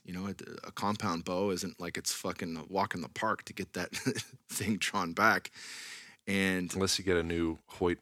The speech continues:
Speaker 2: R X five.
Speaker 1: <laughs> Is that the
Speaker 2: It's
Speaker 1: fucking
Speaker 2: crazy.
Speaker 1: move?
Speaker 2: It
Speaker 1: Is that the
Speaker 2: feels,
Speaker 1: move?
Speaker 2: I,
Speaker 1: Did
Speaker 2: I
Speaker 1: you get one from Tyler?
Speaker 2: Yeah.
Speaker 1: Oh, wow.
Speaker 2: He just got one, like,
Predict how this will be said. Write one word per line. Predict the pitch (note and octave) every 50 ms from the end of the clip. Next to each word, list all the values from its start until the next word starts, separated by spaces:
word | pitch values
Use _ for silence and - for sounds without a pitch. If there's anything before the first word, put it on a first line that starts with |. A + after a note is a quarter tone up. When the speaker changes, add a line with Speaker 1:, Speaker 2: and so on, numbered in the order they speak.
| - _ _
Speaker 2:
R | E2+ E2+ D#2+ D#2+
X | D#2 - -
five. | - - D#2+ E2 D#2+ C#2 C#2+ -
Speaker 1:
<laughs> | - - A2 - - - G3+ F3+ - - F#3 D#3+ - - D#3+ D3 -
Is | D#3 D3 B2 -
that | C3+ A#2+ -
the | - C#3
Speaker 2:
It's | - - C3
Speaker 1:
fucking | C3 A#2 - C3+ C3+ C3
Speaker 2:
crazy. | C3 B2+ C3 C#3 - A#2+ B2 A#2+ G2+
Speaker 1:
move? | D2+ - - -
Speaker 2:
It | - G#2
Speaker 1:
Is | A2
that | C#3+ C#3
the | B2
Speaker 2:
feels, | C#3 C3+ C3+ C3
Speaker 1:
move? | C3+ C#3 D3+ D#3+ E3+ - - - - - -
Speaker 2:
I, | -
Speaker 1:
Did | B2 A2+ F#2+ - -
Speaker 2:
I | G2
Speaker 1:
you | G2+ F#3
get | D#3 E3 E3 D#3
one | E3+ F3+ G3
from | F3+ G3 E3
Tyler? | C#3+ - D3+ C#3+ D#3 E3 F#3 F#3+ F3+ - _ _ _
Speaker 2:
Yeah. | F#2 F2+ F#2+ - - - _ _ _ _ _ _
Speaker 1:
Oh, | C#3+ D3+ D3+ C#3 C3
wow. | A#2 A2 A2 G#2+ G#2+ G2+
Speaker 2:
He | F2+
just | F2 - -
got | F2 F2
one, | E2 E2+ E2
like, | D#2 D#2 -